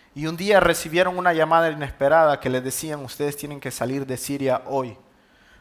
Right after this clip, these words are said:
porque tu esposo, este, está en manos del gobierno",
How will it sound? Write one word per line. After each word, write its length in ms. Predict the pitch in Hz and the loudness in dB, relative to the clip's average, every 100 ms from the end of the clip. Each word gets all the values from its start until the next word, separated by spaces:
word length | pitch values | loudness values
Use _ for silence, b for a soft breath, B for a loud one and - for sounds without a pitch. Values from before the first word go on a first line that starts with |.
| b | b
porque 260 | 127 127 127 | -10 -6 -8
tu 140 | - | -4
esposo, 800 | 123 - - 160 170 190 190 185 B B B B | -6 -6 0 0 0 0 0 -2 B B B B
este, 600 | - 131 - 147 135 - - | -6 -6 -2 -2 -2 -4 -10
está 400 | 123 - 147 160 | -10 2 4 4
en 140 | 147 139 | 0 2
manos 320 | 147 175 175 | 4 4 0
del 120 | 175 | -2
gobierno", 680 | 170 165 185 180 151 135 | 0 0 2 2 2 -6